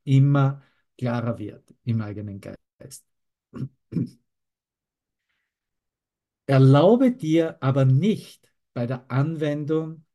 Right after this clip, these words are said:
der Gedanken, die die Übungen, äh, enthalten oder, wie würde das, ja, enthalten, Ausnahmen zu machen.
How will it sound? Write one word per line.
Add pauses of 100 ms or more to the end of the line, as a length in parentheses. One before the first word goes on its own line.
(120)
der
Gedanken, (480)
die
die
Übungen,
äh, (500)
enthalten
oder, (160)
wie
würde
das, (1120)
ja,
enthalten,
Ausnahmen
zu
machen.